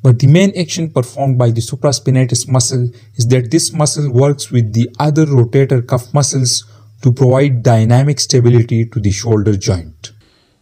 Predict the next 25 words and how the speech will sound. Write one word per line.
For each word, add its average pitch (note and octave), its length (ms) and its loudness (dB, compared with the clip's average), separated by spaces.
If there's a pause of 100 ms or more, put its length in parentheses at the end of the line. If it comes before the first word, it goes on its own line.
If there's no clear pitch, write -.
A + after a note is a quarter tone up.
(340)
The A#2 280 2
third G3 420 0
muscle D#3 280 0
of A2+ 200 -2
this B2+ 200 -2
region C3+ 360 2
is G2 280 -2
the G#2 180 0
infraspinatus C3 1200 -2
muscle. G#2 440 -4 (920)
So C#3 300 -2
the D3 160 0
infraspinatus D#3+ 1040 0
muscle G#2 420 -6
originates A#2+ 580 -2
from G#2+ 280 -2
the G#2+ 180 -4
infraspinous C#3 1120 -4
fossa B2 420 -4
of - 340 -8
the G2+ 80 -8
scapula. F2+ 640 -4 (920)
The B2+ 200 0
infraspinous E3 1000 -2
fossa D3+ 480 -4